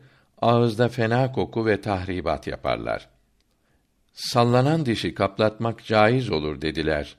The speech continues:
demek, fıkıh alimlerine iftira olur. Çünkü sallanan diş kaplanamaz,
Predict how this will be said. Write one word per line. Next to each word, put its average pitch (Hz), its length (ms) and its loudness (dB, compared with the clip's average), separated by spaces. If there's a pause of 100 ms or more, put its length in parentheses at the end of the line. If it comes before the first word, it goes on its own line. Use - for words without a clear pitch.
(160)
demek, 110 480 0 (280)
fıkıh 135 500 -4
alimlerine 107 680 0
iftira 82 640 0
olur. 57 300 -10 (640)
Çünkü 120 520 -4 (340)
sallanan 107 760 0
diş 104 200 -2
kaplanamaz, 76 920 -4